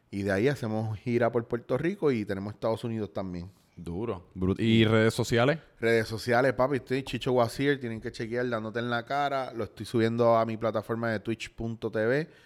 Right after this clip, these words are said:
Speaker 1: slash Chicho Wazir. Estoy en youtube, que pueden ir Chicho Wazir punto com y nos
Speaker 2: Ujú.
Speaker 1: lleva a YouTube. Eh, estoy haciendo un par de cosas de redes para que la gente vaya viendo y yo haciendo lo que me gusta, que es
Speaker 2: Claro.
Speaker 1: lo del podcast. Que, ojo, lo estoy haciendo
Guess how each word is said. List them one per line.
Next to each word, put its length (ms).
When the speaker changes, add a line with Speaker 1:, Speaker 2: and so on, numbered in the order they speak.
Speaker 1:
slash 540
Chicho 280
Wazir. 720
Estoy 300
en 240
youtube, 400
que 120
pueden 240
ir 260
Chicho 280
Wazir 300
punto 300
com 160
y 40
nos 80
Speaker 2:
Ujú. 80
Speaker 1:
lleva 160
a 20
YouTube. 340
Eh, 240
estoy 220
haciendo 260
un 40
par 140
de 80
cosas 260
de 120
redes 320
para 180
que 60
la 120
gente 220
vaya 240
viendo 480
y 100
yo 140
haciendo 320
lo 80
que 100
me 120
gusta, 440
que 280
es 60
Speaker 2:
Claro. 160
Speaker 1:
lo 40
del 140
podcast. 600
Que, 440
ojo, 540
lo 120
estoy 240
haciendo 520